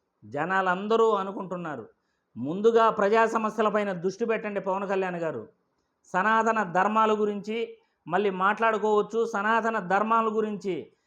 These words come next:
మీరు మాట్లాడుతున్న మాటలకి సోషల్ మీడియాలో ఒక్కొక్కరు ఎలా మాట్లాడుతున్నారో, మన రాష్ట్రంలోని మత పెద్దలు ఎలా, ఎలా మాట్లాడుతున్నారో మీ గురించి ఒక్కసారి సోషల్ మీడియా ఓపెన్ చేసి చూడండి.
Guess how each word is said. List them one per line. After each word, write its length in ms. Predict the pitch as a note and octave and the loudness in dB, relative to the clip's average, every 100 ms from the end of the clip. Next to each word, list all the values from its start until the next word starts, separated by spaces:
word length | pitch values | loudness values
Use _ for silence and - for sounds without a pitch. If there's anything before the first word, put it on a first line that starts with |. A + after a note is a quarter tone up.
| _ - | _ -8
మీరు 320 | D3 G#3 A3 | -4 0 2
మాట్లాడుతున్న 720 | G3 G#3 A3 A#3 A3+ A3+ A3 | 2 2 2 0 0 -2 -4
మాటలకి 680 | G#3 G3+ G#3+ A3 A3 A3+ A#3 | -4 0 0 0 -4 -4 -6
సోషల్ 460 | A#3 G3+ G#3+ A#3 A3+ | -2 0 2 0 -4
మీడియాలో 500 | A3 A3 A3 A3 G#3 | -2 2 4 4 2
ఒక్కొక్కరు 500 | G3 F#3+ A3+ A3+ A3 | 0 2 0 0 0
ఎలా 320 | G#3 G3+ A3 | 2 4 4
మాట్లాడుతున్నారో, 1120 | G#3 G3+ G#3 A3+ A3 A3+ G#3+ G#3 A3+ A#3+ - - _ _ _ | 2 0 2 0 0 -4 -2 0 2 2 -2 -16 _ _ _
మన 260 | E3 G#3 A3 | -2 2 4
రాష్ట్రంలోని 960 | G#3 A3 A#3 B3+ B3 A#3+ A#3 G3+ C3+ - _ - | 4 4 2 0 2 2 2 -4 -10 -16 _ -12
మత 380 | C3+ F3+ B3+ A3+ | -2 0 2 2
పెద్దలు 300 | B3 A#3 A#3+ | 2 2 2
ఎలా, 440 | A3 G#3 A3+ A3+ | 4 4 4 4
ఎలా 320 | A3 G#3 A3+ A#3+ | 4 4 4 4
మాట్లాడుతున్నారో 880 | A3 A3 A3+ A3+ A3+ A3 A3 G#3+ G#3+ | 2 2 2 2 0 -4 -2 0 -2
మీ 200 | G#3 G3+ | -4 -4
గురించి 500 | G#3 A3+ G#3 G3+ C3+ | -4 -4 -4 -6 -6
ఒక్కసారి 720 | C3+ E3 - F3+ G#3 A#3 A3 | -4 -4 -4 0 2 2 0
సోషల్ 360 | A3+ A3+ A#3+ | -2 -2 -2
మీడియా 300 | A#3 A3 G#3+ | -2 -2 -2
ఓపెన్ 380 | G3+ G#3+ A3+ A3+ | 0 0 -2 -2
చేసి 160 | G#3 G#3+ | -4 -4
చూడండి. 340 | G3 F3+ D3+ | -6 -6 -6